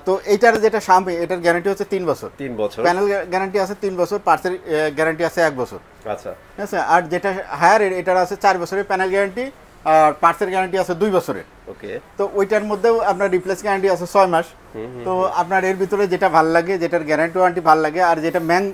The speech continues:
Speaker 1: এ, ইয়া, এফপিডি, এটার গ্যারান্টি ওয়ারেন্টি বলি নাই। এটা একমাত্র টিভি যেটার মধ্যে পার্টস এবং প্যানেলের সমান গ্যারান্টি, অর্থাৎ তিন বছর।
Speaker 2: তিন
Speaker 1: ফুল।
Speaker 2: বছর থাকবে, ফুল
Speaker 1: তিন বছরের
Speaker 2: গ্যারান্টি।
Speaker 1: ফুল গ্যারান্টি।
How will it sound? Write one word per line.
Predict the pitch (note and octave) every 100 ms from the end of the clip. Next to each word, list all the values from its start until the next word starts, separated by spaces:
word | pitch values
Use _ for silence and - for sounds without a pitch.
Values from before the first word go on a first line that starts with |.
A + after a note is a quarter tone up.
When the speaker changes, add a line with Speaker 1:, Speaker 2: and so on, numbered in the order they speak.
| -
Speaker 1:
এ, | D#3+ D#3
ইয়া, | D#3 E3+ C#3
এফপিডি, | D3 E3 G3+ E3 G#2 - - -
এটার | E3 G3
গ্যারান্টি | F#3 F#3+ F#3+
ওয়ারেন্টি | G3 F#3+
বলি | F3 E3
নাই। | E3 F#3
এটা | F#3 A3 -
একমাত্র | F#3 G3+ A3 A3+
টিভি | G#3+ G#3+ G#3+
যেটার | F#3+ F3 F#3+
মধ্যে | F#3 G3 A#3 - - -
পার্টস | F3+ F3
এবং | G3+ G#3 G3
প্যানেলের | F3+ F#3 G#3 -
সমান | F3+ F3 D#3+
গ্যারান্টি, | D3 B2 B2
অর্থাৎ | A#2 D#3+
তিন | G3 F3+
বছর। | C#3+ - F#2 -
Speaker 2:
তিন | D3 D3+
Speaker 1:
ফুল। | D#3
Speaker 2:
বছর | E3 -
থাকবে, | A2+ G2 G2 -
ফুল | B2+
Speaker 1:
তিন | B2
বছরের | G3
Speaker 2:
গ্যারান্টি। | G3+ F#2+ F#3+
Speaker 1:
ফুল | F3
গ্যারান্টি। | C#3+ G#2 -